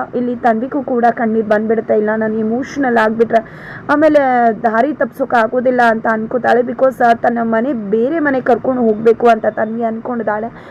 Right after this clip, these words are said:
ಆ ರೋಡ್ಗೆ ಹೋಗ್ತಿದ್ದಾಗೆ ಇಲ್ಲಿ ಇದು ಆದಿ ಬ್ರೋ ಮನೆ ಕೂಡ ಇಲ್ಲೇ ಇರೋದಲ್ವಾ ಅಂತ ಆದೀಶ್ವರಿ ಹೇಳ್ತಿದ್ದಾರೆ. "ಇಲ್ಲ, ಇಲ್ಲೇ ಯಾವ್ದೋ ಮನೆ ತೋರಿಸಿ ಇಳ್ಕೊಂಡ್ಬಿಡ್ಬೇಕು ಅಂತ ತನ್ವಿ ಅನ್ಕೊಂಡಿದ್ದೆ. ಇಲ್ಲೇ ನಮ್ಮ ಮನೆ,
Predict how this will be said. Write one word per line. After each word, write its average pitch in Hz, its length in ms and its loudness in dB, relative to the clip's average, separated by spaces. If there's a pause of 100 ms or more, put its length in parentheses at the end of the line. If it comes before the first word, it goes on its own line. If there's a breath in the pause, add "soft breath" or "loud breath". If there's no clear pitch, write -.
(120)
ಆ 392 180 2
ರೋಡ್ಗೆ 320 400 -2
ಹೋಗ್ತಿದ್ದಾಗೆ 269 960 4
ಇಲ್ಲಿ 247 500 -6
ಇದು 320 200 -4
ಆದಿ 262 440 -2
ಬ್ರೋ 320 220 -4
ಮನೆ 294 280 -2
ಕೂಡ 302 180 0
ಇಲ್ಲೇ 285 240 2
ಇರೋದಲ್ವಾ 247 600 -2
ಅಂತ 226 160 -4 (560 loud breath)
ಆದೀಶ್ವರಿ 277 520 2
ಹೇಳ್ತಿದ್ದಾರೆ. 240 600 4
"ಇಲ್ಲ, 220 160 -2
ಇಲ್ಲೇ 214 380 0
ಯಾವ್ದೋ 247 300 0
ಮನೆ 226 240 -2
ತೋರಿಸಿ 240 420 0
ಇಳ್ಕೊಂಡ್ಬಿಡ್ಬೇಕು 240 720 0
ಅಂತ 233 280 -2
ತನ್ವಿ 226 340 -2
ಅನ್ಕೊಂಡಿದ್ದೆ. 240 540 0
ಇಲ್ಲೇ 247 300 0
ನಮ್ಮ 247 200 0
ಮನೆ, 214 160 -2